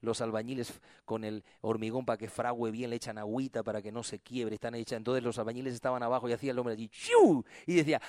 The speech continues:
"¡Ay, el agua!". Y decía, "El que viene bien, que cuando hace calor viene tan lindo, te da una cosita al principio, uy, pero qué bien viene".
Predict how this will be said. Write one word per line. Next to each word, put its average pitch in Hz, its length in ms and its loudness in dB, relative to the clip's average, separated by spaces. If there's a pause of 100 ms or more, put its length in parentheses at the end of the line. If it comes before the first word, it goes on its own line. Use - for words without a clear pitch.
"¡Ay, 330 380 10
el 285 120 8
agua!". 302 240 12
Y 226 40 12
decía, 170 220 12
"El 135 80 6
que 147 160 4
viene 208 380 8
bien, 220 1160 12 (220)
que 185 120 8
cuando 196 220 10
hace 247 180 12
calor 247 260 12
viene 262 220 10
tan 277 280 10
lindo, 285 540 10 (180)
te 220 120 10
da 233 100 10
una 294 180 12
cosita 294 440 12
al 269 80 12
principio, 247 340 10
uy, 370 200 12
pero 247 220 12
qué 285 140 6
bien 277 260 10
viene". 277 1000 12